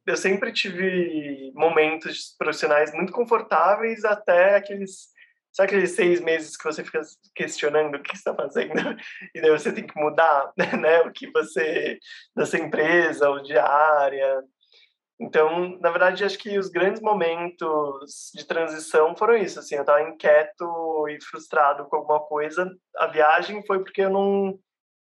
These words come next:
eu não tava enxergando os, as professores, famílias, escolas sendo ouvidas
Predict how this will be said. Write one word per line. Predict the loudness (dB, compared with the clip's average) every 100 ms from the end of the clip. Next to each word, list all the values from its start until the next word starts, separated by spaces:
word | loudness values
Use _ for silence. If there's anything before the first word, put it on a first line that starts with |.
| -8
eu | -4
não | 2
tava | 4 4
enxergando | 0 -4 -4 -6 -2 -2
os, | -2 -8 -10 -4
as | -4 -4 -10 -20 -10
professores, | -4 -4 -4 -6 -2 -2 -2 -2
famílias, | -2 -4 -4 -2 0 -4 -10 -20 _ _ _ _ _
escolas | -10 4 6 6 4
sendo | 0 -2 0
ouvidas | 0 -4 -12 -16 -14 -14 -16 -20